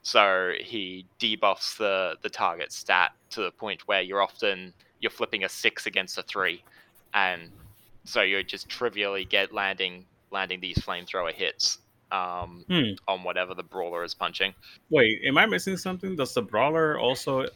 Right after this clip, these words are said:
Speaker 2: make you ignore negative flips like friendly fire and stuff?
Speaker 1: Uh, he does on his hold down trigger.
Speaker 2: Oh,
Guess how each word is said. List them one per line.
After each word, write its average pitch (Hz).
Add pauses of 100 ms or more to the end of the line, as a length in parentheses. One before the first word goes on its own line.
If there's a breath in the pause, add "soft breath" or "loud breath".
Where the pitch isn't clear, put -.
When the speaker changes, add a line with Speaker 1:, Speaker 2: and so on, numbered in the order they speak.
Speaker 2:
make 120
you 131
ignore 110
negative 104
flips -
like 101 (120)
friendly 110
fire 101
and 127
stuff? 147
Speaker 1:
Uh, 104
he 110
does 110
on 110
his 98
hold 90
down 76
trigger. 90 (400)
Speaker 2:
Oh, 117